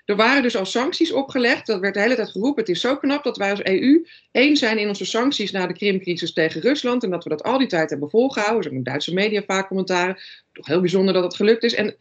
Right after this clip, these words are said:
daarna dus inderdaad die pijplijn, eh, afspreken en, en, en ik weet niet hoeveel miljarden, eh, overmaken aan Rusland en daarmee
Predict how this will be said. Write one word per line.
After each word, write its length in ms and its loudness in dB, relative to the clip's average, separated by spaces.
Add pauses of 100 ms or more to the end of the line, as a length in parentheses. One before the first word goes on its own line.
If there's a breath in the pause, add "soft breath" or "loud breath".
(340 loud breath)
daarna 640 2
dus 200 -2
inderdaad 580 -4
die 180 -4
pijplijn, 640 -2
eh, 260 -6
afspreken 760 -2
en, 220 -2
en, 320 -4
en 160 -2
ik 120 -2
weet 140 2
niet 120 -2
hoeveel 220 -2
miljarden, 580 2
eh, 220 -2
overmaken 500 -4
aan 100 -6
Rusland 480 -2
en 140 -4
daarmee 480 0